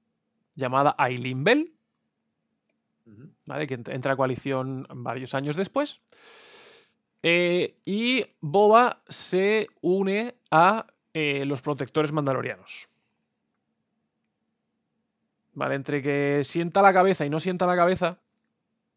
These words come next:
Speaker 1: se une a los, a los protectores mandalorianos, ¿vale? Se convierte en un, en un brazo de la ley, pero,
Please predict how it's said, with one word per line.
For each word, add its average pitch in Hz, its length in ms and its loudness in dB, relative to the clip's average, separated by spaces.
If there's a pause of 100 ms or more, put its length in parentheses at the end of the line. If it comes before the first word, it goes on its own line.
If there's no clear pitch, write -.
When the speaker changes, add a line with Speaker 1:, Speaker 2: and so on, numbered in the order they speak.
(1400)
Speaker 1:
se - 200 -2
une 165 240 0
a 165 40 2
los, 147 300 0
a 139 60 -4
los 127 80 -6
protectores 139 340 -4
mandalorianos, 143 420 -2
¿vale? 175 160 -2
Se 147 140 -6
convierte 127 320 -8
en 123 80 -10
un, 131 280 -14
en 123 120 -10
un 123 60 -10
brazo 135 220 -6
de 156 80 2
la 196 80 2
ley, 226 220 -6 (540)
pero, 240 300 6